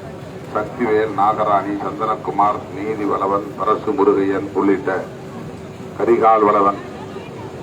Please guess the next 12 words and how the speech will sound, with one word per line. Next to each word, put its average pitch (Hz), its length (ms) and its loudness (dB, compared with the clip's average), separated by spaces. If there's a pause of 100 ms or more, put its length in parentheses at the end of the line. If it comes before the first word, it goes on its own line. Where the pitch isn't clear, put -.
(340)
உள்ளிட்ட 113 420 4
விடுதலை 113 360 4
சிறுத்தைகளின் 101 580 0
முன்னணி 101 400 -2
பொறுப்பாளர்களே, 101 680 4 (960)
உங்கள் 143 320 6
அனைவருக்கும் 160 520 6
என்னுடைய 139 360 8
பணிவார்ந்த 143 520 6
வணக்கத்தை 123 680 4
தெரிவித்துக் 123 440 2
கொள்கிறேன். 110 460 -2